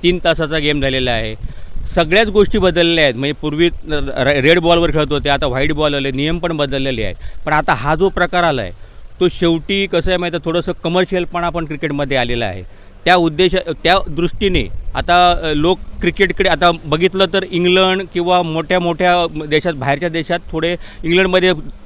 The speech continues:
पाच दिवस लोकांची उपस्थिती चांगली असते, पण इतर ठिकाणी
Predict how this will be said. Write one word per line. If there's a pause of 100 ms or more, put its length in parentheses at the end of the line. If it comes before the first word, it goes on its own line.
पाच
दिवस
लोकांची
उपस्थिती
चांगली
असते, (360)
पण (360)
इतर
ठिकाणी